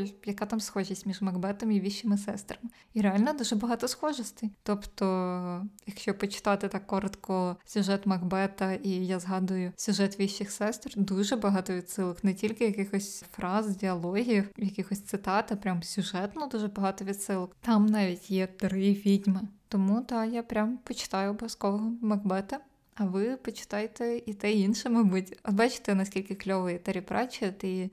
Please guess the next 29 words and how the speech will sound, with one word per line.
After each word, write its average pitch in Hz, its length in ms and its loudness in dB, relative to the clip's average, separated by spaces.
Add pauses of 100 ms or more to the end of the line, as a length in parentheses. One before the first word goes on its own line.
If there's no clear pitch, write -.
(120)
як 202 520 -2
цікаво 240 340 2
інколи 202 320 4
автори 202 680 2
пишуть 202 440 0
свої 196 280 -2
книжки, 202 500 -2
те, 202 200 -2
що 202 180 -2
вони 196 220 6
беруть 196 600 2
старі 190 420 -4
сюжети, 233 640 0 (100)
і 226 140 2
як 208 240 0
зовсім, 208 580 0
зовсім 208 600 2
по-іншому 202 920 2
вони 208 280 4
переробляють 196 800 0
це - 140 -6
під 196 220 -8
свій 190 240 -2
стиль. 190 360 -6 (160)
Тому 208 520 2
ось 202 80 -2
це - 140 -6
кльово. 190 400 -2 (260)
Читайте 202 420 -4